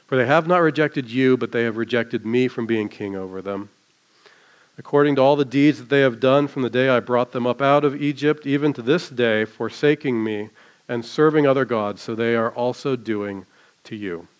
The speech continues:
Now then, obey their voice. Only you shall solemnly warn them and show them the ways of the king who shall reign over them."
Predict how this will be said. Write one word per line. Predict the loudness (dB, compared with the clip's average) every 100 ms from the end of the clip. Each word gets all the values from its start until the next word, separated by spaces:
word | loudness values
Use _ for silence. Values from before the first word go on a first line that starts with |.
| _ _ _ _ _ _ _
Now | -4 -2
then, | -2 -4
obey | -4 -2 0
their | 0
voice. | -2 -6 -8 -16 _ _ -20 -20 -12
Only | -8 -6
you | -6
shall | -4 -4 -4
solemnly | -2 0 2 2 2 2 0
warn | -4 -4 -2 0 0
them | 0 0
and | -2 -6
show | -4 0 2 2
them | -2 -8 -12 _ _ _ _
the | -8
ways | -2 2 0
of | -2
the | -8
king | -6 -6 -6 -10 -14
who | -14
shall | -10 -8
reign | -8 -8 -8
over | -10 -12
them." | -12 -14